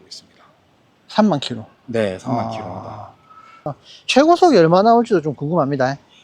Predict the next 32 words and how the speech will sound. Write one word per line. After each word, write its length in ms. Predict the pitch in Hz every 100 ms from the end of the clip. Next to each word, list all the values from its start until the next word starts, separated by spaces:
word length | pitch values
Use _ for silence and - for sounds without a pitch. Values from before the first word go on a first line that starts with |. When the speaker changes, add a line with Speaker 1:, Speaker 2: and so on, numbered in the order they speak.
| _ _ -
Speaker 1:
우선 320 | 131 165 160
계기판 400 | 165 202 226 220
기준으로는 560 | 165 160 165 156 147 135
이백까지 560 | 120 151 160 208 185
달릴 200 | 143 151
수 120 | 143
있다라고 320 | 139 147 123 120
되어 180 | 123
있는데 640 | 131 147 156 156 120 156 151
Speaker 2:
음, 100 | 131
이백까지, 440 | 143 151 160 135
네네. 320 | 139 131 127
Speaker 1:
네, 240 | 123 113 104
실제로는 680 | - 190 196 175 156 170 165
백구십까지는 1200 | 123 - 208 202 202 127 110 110 113 139 135 113
이제 420 | 98 95 92 87
나오고 480 | 98 113 110 101 104
Speaker 2:
이야, 380 | 131 139 131 139
많이 180 | 127 151
나오네. 260 | 196 196
Speaker 1:
네. 360 | 147 147 143 127
Speaker 2:
네네. 160 | 147 135 123 - -
Speaker 1:
그 100 | 180
이상을 580 | 208 202 180 170 151 139
땡기려면 580 | 185 180 165 147 135
내리막이나 580 | 113 117 147 170 160 131
이런 220 | 117 120
도움을 280 | 131 175 131
좀 140 | 107 110
받아야 500 | 127 156 113 98 -
되는 280 | 107 110
걸로 400 | 104 95 90 85